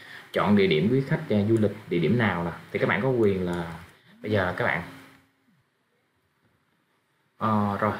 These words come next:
mình quay lại phần layout nè các bạn. Ở đây thì cẩm nang du lịch nè. Cái này thì các bạn có thể là, à, mình share cho các bạn á, thì nó sẽ có hình ảnh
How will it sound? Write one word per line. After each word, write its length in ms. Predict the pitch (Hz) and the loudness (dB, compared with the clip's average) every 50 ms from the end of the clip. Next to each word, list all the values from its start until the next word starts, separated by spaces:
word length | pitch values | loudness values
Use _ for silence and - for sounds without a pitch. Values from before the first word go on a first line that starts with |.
| - - | -8 -10
mình 80 | 104 85 | -4 0
quay 140 | 107 104 107 | 2 2 2
lại 140 | 95 87 - | 2 0 -2
phần 100 | 107 92 | -4 -4
layout 440 | 92 98 104 104 107 107 104 104 95 | -2 0 0 2 2 2 2 0 0
nè 60 | 90 | -4
các 100 | 87 113 | -6 -4
bạn. 180 | 123 107 73 69 - - - - - - - _ _ _ _ _ _ _ _ _ _ | -2 -2 -2 -2 -6 -12 -20 -20 -20 -20 -20 _ _ _ _ _ _ _ _ _ _
Ở 140 | - - 98 | -8 -4 0
đây 140 | 113 117 113 | 0 0 0
thì 100 | 113 104 | 0 -2
cẩm 220 | 90 92 90 101 120 | -2 -2 -2 -2 0
nang 180 | 123 120 120 | 0 0 2
du 80 | 110 110 | 2 2
lịch 240 | 107 98 - - - | 2 2 0 0 -2
nè. 80 | 104 - - - - - | -4 -4 -6 -10 -8 -2
Cái 100 | - - | 0 2
này 120 | 139 120 110 | 2 2 2
thì 80 | 113 107 | 0 0
các 80 | 131 131 | 0 -2
bạn 160 | 95 80 104 | -2 -2 -2
có 60 | 135 | -2
thể 240 | - 101 80 95 120 | -2 -2 -2 -2 -2
là, 320 | 127 120 107 98 95 92 - - - - - - - - - | -2 -2 0 -2 -2 -4 -6 -10 -16 -18 -20 -20 -20 -20 -14
à, 440 | - 90 92 92 92 90 90 87 87 85 85 78 | -10 -8 -6 -4 -4 -4 -4 -4 -6 -6 -6 -2
mình 260 | 87 107 110 113 107 | 2 2 4 4 4
share 320 | 107 - 139 131 127 127 123 | 2 2 2 2 4 4 2
cho 100 | 127 127 | 0 0
các 100 | - 135 | 0 0
bạn 260 | 120 78 78 95 113 | 0 0 0 0 -2
á, 140 | 135 143 - - | -2 -4 -4 -4
thì 440 | 120 110 107 104 101 101 98 95 95 | -2 0 0 2 2 0 0 0 0
nó 200 | 95 98 107 131 | 0 0 0 -2
sẽ 280 | 131 - - 80 76 - | -2 -4 -6 -6 -6 -4
có 100 | - 139 | 0 2
hình 160 | 139 117 101 | 2 2 2
ảnh 340 | 85 - - 110 147 165 | 2 0 -2 -2 -2 -2